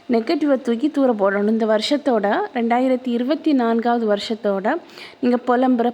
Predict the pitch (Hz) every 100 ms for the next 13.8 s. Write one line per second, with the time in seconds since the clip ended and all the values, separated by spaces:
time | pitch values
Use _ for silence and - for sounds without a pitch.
0 | 240 233 226 214 226 240 - 220 233 226
1 | 220 226 240 226 226 214 247 226 220 247
2 | 403 349 240 403 262 247 226 226 - -
3 | 254 262 277 240 254 269 - 190 - _
4 | _ _ - - - - - - - -
5 | 262 392 370 311 240 233 240 285 269 233
6 | 220 220 254 254 233 233 294 285 226 -
7 | 202 - - _ - _ _ _ - -
8 | - - 240 233 254 330 285 320 277 247
9 | 254 247 226 214 202 202 - - _ 240
10 | 233 233 240 294 285 302 277 240 262 262
11 | 240 214 226 208 - - - - - 262
12 | 285 302 294 269 269 269 269 277 269 285
13 | 302 254 240 233 220 208 214 202